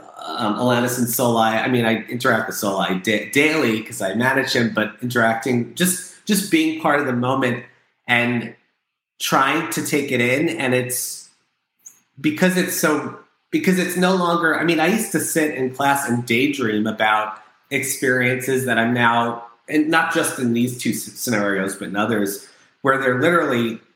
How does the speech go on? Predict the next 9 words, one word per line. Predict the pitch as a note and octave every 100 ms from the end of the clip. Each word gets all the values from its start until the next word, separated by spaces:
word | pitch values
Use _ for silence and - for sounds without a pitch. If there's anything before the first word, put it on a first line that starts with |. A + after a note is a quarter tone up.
| -
happening, | D3+ C#3+ C3+ G#2 F#2+ F#2 F#2 -
and | B2+
it's, | A#2+ A#2 - -
like, | C3 A#2 A2+ -
uh, | - _ - - - - - - -
really | D3 C3+ C3+ D#3 F#3 E3 B2+ A#2
bizarre | B2+ A#2+ A2 A2 B2+ C3+
and | B2 G#2+
surreal, | - A2+ G#2+ A#2 C3 C3+ C#3 C3+